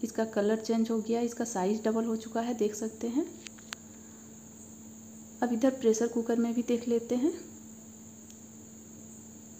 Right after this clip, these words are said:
तो देख सकते हैं इसका भी साइज डबल हो चुका है, जब रखे थे तो साइज क्या था और अभी क्या है। अब ये तैयार है,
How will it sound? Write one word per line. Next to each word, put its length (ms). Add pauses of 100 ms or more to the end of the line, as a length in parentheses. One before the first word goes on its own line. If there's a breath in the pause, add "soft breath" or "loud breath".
(360)
तो 80
देख 220
सकते 280
हैं 60
इसका 220
भी 100
साइज 280 (420)
डबल 240
हो 100
चुका 260
है, 160 (1160)
जब 140
रखे 300
थे 160
तो 160
साइज 300
क्या 200
था 200
और 80
अभी 200
क्या 180
है। 180 (1200)
अब 100
ये 100
तैयार 400
है, 180